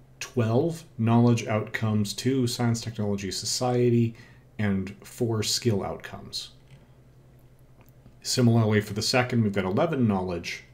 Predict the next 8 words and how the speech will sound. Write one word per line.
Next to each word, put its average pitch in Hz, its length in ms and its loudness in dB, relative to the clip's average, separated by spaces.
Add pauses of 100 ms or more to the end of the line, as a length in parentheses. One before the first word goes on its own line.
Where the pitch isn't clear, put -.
(100)
three 214 300 0
science 104 340 0
technology 92 500 -4
society, 80 800 -8 (840)
and 87 160 -4
four 98 360 0
skill - 360 -2
outcomes. - 640 -12